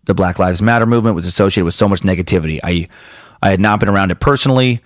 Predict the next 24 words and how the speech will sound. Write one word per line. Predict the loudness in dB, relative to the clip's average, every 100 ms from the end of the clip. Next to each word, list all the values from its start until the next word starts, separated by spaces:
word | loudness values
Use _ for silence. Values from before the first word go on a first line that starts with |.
| _ _ _ -2
and, | 0 2 2
uh, | 2 2 2 2 0 0 -2 -2
yeah, | 0 0 0
so | -2
that | 0 2
bummed | 0 2
me | 0
out | -2 -2
when | -2
I | -2
heard | -2 -2 2
all | 2
that | 0
information, | 0 -2 0 -2 -4 -8 -6
you | -2
know. | -2 -4 _ _ _ _ _ _ -4
And, | 0 2 2
uh, | 2 2
and | 2
you're | 2
right | 2 2
about | 0
the | 0
media. | 0 0 -4